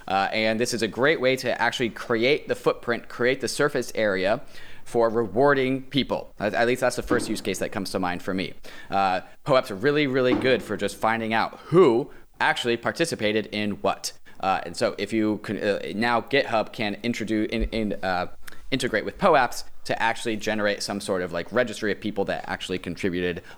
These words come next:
among many other possibilities. So that's really cool.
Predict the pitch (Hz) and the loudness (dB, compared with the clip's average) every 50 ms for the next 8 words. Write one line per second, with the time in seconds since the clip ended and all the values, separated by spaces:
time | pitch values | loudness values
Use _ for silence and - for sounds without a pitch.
0 | - - - 107 117 127 131 135 131 123 123 120 113 110 107 101 98 92 92 82 | -12 -2 0 0 4 4 4 4 4 2 0 0 0 0 0 0 0 0 -2 -4
1 | - 92 82 82 - 76 - 69 65 62 52 - - - - - 110 92 - - | -4 -4 -4 -4 -6 -6 -6 -6 -6 -6 -8 -10 -10 -12 -6 -4 -4 -4 -2 -4
2 | 101 - - 95 85 - 73 65 - | -6 -4 -4 -4 -6 -4 -6 -10 -10